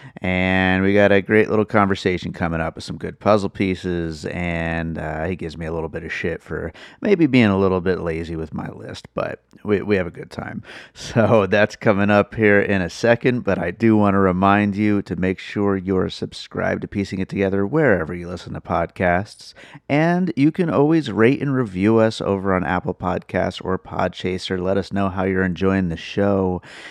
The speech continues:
and follow us on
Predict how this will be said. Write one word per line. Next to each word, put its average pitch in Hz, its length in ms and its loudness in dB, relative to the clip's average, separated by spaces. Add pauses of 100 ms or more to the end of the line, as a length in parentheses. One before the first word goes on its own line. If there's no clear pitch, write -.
(120)
and 110 560 2
follow 110 420 4
us 107 340 2 (120)
on 92 680 -2